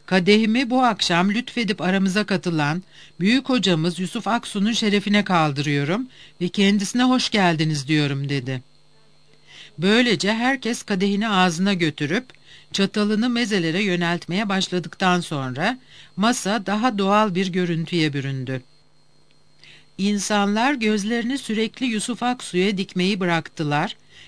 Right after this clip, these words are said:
Konuyu ikide bir ona getirip, ikide bir onu süzmekle birlikte başka şeyler de konuştular. İlk kez karşılaşan kimi insanlar, onur konuğu çevresinde geliştirilen söyleşiler aracılığıyla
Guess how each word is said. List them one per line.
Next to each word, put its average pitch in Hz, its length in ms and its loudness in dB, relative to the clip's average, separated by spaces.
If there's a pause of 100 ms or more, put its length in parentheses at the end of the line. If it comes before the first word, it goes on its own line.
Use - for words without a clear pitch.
(120)
Konuyu 226 380 0
ikide 226 440 -2
bir 202 120 0
ona 208 240 -2
getirip, 165 520 -2 (460)
ikide 226 400 -2
bir 233 80 -2
onu 202 280 0
süzmekle 208 640 0
birlikte 147 640 -2 (520)
başka 220 300 0
şeyler 240 520 2
de 170 80 0
konuştular. 143 800 -2 (680)
İlk 254 300 -4
kez 202 260 -2
karşılaşan 185 800 -2
kimi 220 240 -2
insanlar, 156 800 -2 (360)
onur 240 380 0
konuğu 185 400 0
çevresinde 170 760 -2
geliştirilen 180 800 -2
söyleşiler 180 720 0
aracılığıyla 175 1000 0